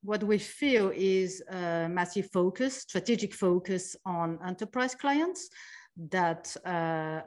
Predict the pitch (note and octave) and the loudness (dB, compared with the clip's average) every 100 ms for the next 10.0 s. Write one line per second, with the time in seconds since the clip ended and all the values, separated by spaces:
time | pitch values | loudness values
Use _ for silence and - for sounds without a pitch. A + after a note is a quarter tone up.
0 | E3 E3+ G3+ B3 G#3+ E3+ E3 D3+ D#3 D#3 | -4 2 4 4 2 2 0 0 0 2
1 | D#3+ D#3+ - - D3 D#3 - - E3 C#3+ | -2 -2 -8 -8 -6 -4 -6 -8 -6 -4
2 | F#3 C#4+ - - - - - _ F#3 F3+ | 0 -2 -2 -12 -16 -18 -20 _ 0 0
3 | F3 F#3 F#3 - F3 E3+ F3 E3+ E3+ G#3+ | 2 2 2 2 2 2 2 0 0 -2
4 | G#3 F#3+ F3+ F#3+ F3 F#3 E3 D#3+ C#3+ C#3+ | 2 2 2 0 -2 -2 -4 -2 -2 -2
5 | F3 A3+ A3+ F3 E3 D3+ D3+ - E3+ D#3 | -2 -2 -2 0 0 -2 -6 -8 -6 -4
6 | D#3 E3 D#3+ E3 D#3+ E3 A#3 C#4 - _ | -2 -4 -4 -4 -2 0 0 -2 -4 _
7 | - _ _ F3 D#3+ D3 D3 D3+ D#3+ D#3+ | -20 _ _ -6 -2 -2 -2 -2 -4 -4
8 | F#3 F3 E3+ E3 D#3+ - E3 D3+ D3 C#3+ | -4 -4 -2 -4 -4 -4 -4 -2 -4 -6
9 | C#3+ D3 _ _ _ D#3+ C#3+ C3+ B2+ | -8 -12 _ _ _ -12 -8 -8 -10